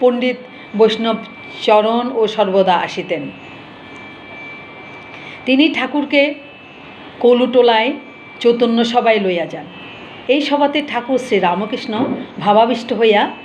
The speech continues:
শ্রী চৈতন্যদেবের আসনে গিয়া উপবিষ্ট হইয়াছেন। বৈষ্ণবাচরণ চৈতন্য সভার সভাপতি ছিলেন।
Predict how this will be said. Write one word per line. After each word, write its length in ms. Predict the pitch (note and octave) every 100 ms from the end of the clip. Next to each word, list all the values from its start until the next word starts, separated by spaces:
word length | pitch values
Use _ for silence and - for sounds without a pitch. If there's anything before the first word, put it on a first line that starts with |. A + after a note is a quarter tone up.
| - - - -
শ্রী 160 | A#3
চৈতন্যদেবের 760 | A3+ A3+ A3+ A#3 B3 B3 A#3+ G#3
আসনে 380 | F#3+ G3+ G3
গিয়া 320 | F#3+ F#3 F3 F3 - -
উপবিষ্ট 460 | G3 F#3 F3+ -
হইয়াছেন। 460 | E3 E3 D#3 - - - - - - - - - - - G3
বৈষ্ণবাচরণ 960 | A#3 A#3 B3 A#3+ A#3 B3 A#3 A#3 A3+
চৈতন্য 440 | A3+ A3+ A3+ A3 A3
সভার 320 | A3+ A3 G#3+
সভাপতি 500 | - G#3 G3 F#3 F3+
ছিলেন। 300 | - E3